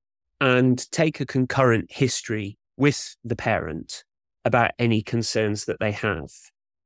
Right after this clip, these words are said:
You don't necessarily need to come up with a diagnosis, but you do need to say whether you are concerned. So the, the big things to look out for are dysmorphic facial features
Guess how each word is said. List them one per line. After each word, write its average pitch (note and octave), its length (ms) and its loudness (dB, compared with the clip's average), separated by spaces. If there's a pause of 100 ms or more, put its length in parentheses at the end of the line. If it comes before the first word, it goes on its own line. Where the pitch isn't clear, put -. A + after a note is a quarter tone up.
(200)
You D#3 80 0
don't G3+ 200 2
necessarily D#3 520 2
need D3+ 160 2
to - 60 -12
come D#3 200 0
up D#3+ 240 2
with B2+ 120 -6
a B2+ 40 -2
diagnosis, B2 1000 0 (640)
but C#3+ 260 0
you C3+ 120 2
do D3 160 4
need B2+ 180 2
to - 60 -10
say A#2 200 -2
whether A2 220 -6
you A2 200 -6
are G#2 240 0 (220)
concerned. G#2+ 560 -8
So C#3 160 2
the, D3 280 -2
the E3+ 120 -4
big A#3 180 0
things D#3+ 240 -2
to - 120 -14
look A#2+ 140 -10
out A2 240 -6
for - 300 -10 (160)
are A2 460 4 (100)
dysmorphic B2+ 560 -2 (400)
facial - 380 -2
features - 520 -8